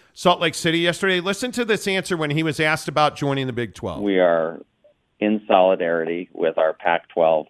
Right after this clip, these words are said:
Speaker 2: president peers. We are, uh, working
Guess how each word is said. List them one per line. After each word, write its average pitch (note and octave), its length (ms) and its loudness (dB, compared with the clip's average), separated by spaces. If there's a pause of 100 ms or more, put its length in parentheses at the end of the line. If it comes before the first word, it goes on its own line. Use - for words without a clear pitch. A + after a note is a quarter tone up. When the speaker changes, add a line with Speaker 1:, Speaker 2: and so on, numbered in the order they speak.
(160)
Speaker 2:
president E2+ 640 0
peers. E2+ 440 -2 (680)
We F2 200 4
are, D2 400 2
uh, C#2 460 -4
working F2+ 680 0